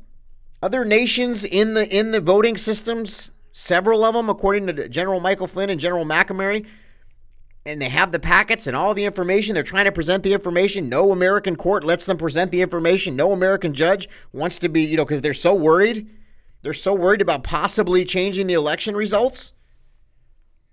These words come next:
And now apparently they have Maricopa County. They're looking into the voting machines there. We'll have to see how that turns out. Did they already cha-, I mean, I, I remember hearing President Trump on a phone call with, with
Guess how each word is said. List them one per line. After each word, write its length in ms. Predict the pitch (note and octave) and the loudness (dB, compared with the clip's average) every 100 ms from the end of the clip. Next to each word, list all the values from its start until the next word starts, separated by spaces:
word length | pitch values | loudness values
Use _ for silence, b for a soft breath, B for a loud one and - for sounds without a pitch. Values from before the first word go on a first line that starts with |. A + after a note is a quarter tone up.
| _ _ _ _ _ _ _ _ | _ _ _ _ _ _ _ _
And 80 | G#2 | -10
now 140 | D#3 | -6
apparently 380 | F#3+ F3+ E3+ D3+ | -2 0 0 0
they 160 | D3 C#3+ | 0 2
have 160 | D3+ | 0
Maricopa 460 | C#3+ D#3 D3 D#3 B2 | 0 -2 0 -2 -2
County. 400 | D#3 E3+ D3+ C3 | -4 -2 0 -2
They're 280 | D#3 A#2 B2+ | -4 -6 -4
looking 320 | D3 C3+ C3 | -6 -6 -6
into 600 | C#3+ D3+ - B2+ B2 - | -6 -6 -6 -4 -4 -6
the 200 | A2+ A#2 | -8 -6
voting 360 | G#2+ C#3+ F#3 A#2+ | -2 0 0 -2
machines 400 | G#2+ A2 G2+ F#2+ | -6 -8 -10 -4
there. 240 | G2 B2+ D#3+ _ _ _ _ _ _ _ | -4 -4 -8 _ _ _ _ _ _ _
We'll 120 | A2+ | -10
have 100 | B2 | -10
to 80 | G#2 | -8
see 180 | - C#3 | -6 -4
how 140 | A#2+ | -2
that 260 | G#2 D#3+ - | 0 0 -2
turns 260 | B2 G#2 F#2+ | -6 -8 -4
out. 280 | G2+ D#3 _ _ _ _ _ _ _ _ _ _ _ _ _ _ _ | -4 -6 _ _ _ _ _ _ _ _ _ _ _ _ _ _ _
Did 160 | G#2 | -12
they 120 | G2 G#2+ | -4 -2
already 300 | G#2+ A2+ G#2 | 0 -2 -6
cha-, 220 | - B2+ | -6 -4
I 40 | |
mean, 200 | A2+ G#2+ | -4 -6
I, 100 | F2 | -6
I 180 | A2+ - | -6 -6
remember 380 | A#2 A2+ B2+ A2 | -6 -4 -2 -2
hearing 240 | C3 B2 | -2 -4
President 400 | G#2 A#2+ B2+ A#2 | -2 -2 -2 -8
Trump 260 | - E3+ D#3+ | -8 -8 -6
on 100 | A#2+ | -6
a 40 | |
phone 240 | G#2+ D3+ G#3 | -4 -6 -6
call 240 | C#3+ D3+ | -4 -4
with, 240 | A#2+ G#2+ - | -4 -6 -8
with 320 | A2+ G#2+ - | -6 -6 -8